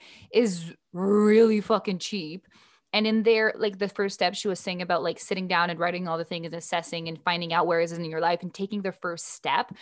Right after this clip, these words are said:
Because the truth is, if you want to change, if you are struggling with anxiety and it's impacting your life negatively, the first thing you have to do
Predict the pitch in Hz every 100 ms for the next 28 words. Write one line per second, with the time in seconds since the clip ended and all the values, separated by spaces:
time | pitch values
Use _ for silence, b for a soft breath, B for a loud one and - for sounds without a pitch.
0 | B B 226 262 254 - 294 - 247 247
1 | 262 - 302 269 262 233 - 226 190 170
2 | - 247 - 311 - 240 240 247 262 B
3 | B - - 208 226 254 277 233 214 185
4 | 180 180 190 - 190 190 - 196 - 202
5 | 196 - 214 202 190 180 180 170 170 185
6 | - 190 247 311 - B B B 208 208
7 | - 277 294 320 294 277 - 233 233 -
8 | 240 196 214 165 175 285